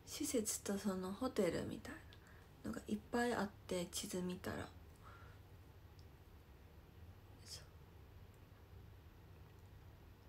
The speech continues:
サウナも入れたし、楽しかっ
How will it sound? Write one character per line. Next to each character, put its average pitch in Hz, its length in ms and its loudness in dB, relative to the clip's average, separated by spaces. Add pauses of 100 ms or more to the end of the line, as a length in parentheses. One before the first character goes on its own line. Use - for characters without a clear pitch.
(1800)
サ 262 260 8
ウ 247 80 10
ナ 214 140 12
も 202 140 8
入 226 340 8
れ 202 100 10
た 202 200 4
し、 - 280 2 (4000)
楽 220 200 6
し - 180 -6
か - 120 -4
っ 240 40 -2